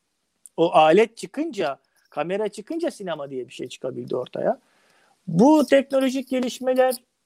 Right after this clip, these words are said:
zarar vereceğini falan da hiç düşünmüyorum. Yani iki yüz seksen karakterlik edebiyat olur mu? E, yapabilirsen olur. Bugüne kadar yapan var mı? Yok. Bana göre umut var mı? Umut da yok ama yaparsan olur.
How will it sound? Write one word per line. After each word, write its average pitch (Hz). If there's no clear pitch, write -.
zarar 247
vereceğini 226
falan 247
da 190
hiç 233
düşünmüyorum. 175
Yani 185
iki 202
yüz 233
seksen 240
karakterlik 208
edebiyat 214
olur 254
mu? 190
E, 320
yapabilirsen 277
olur. 226
Bugüne 262
kadar 240
yapan 254
var 208
mı? 339
Yok. -
Bana 202
göre 277
umut 277
var 233
mı? 320
Umut 349
da 269
yok 180
ama 160
yaparsan 196
olur. 277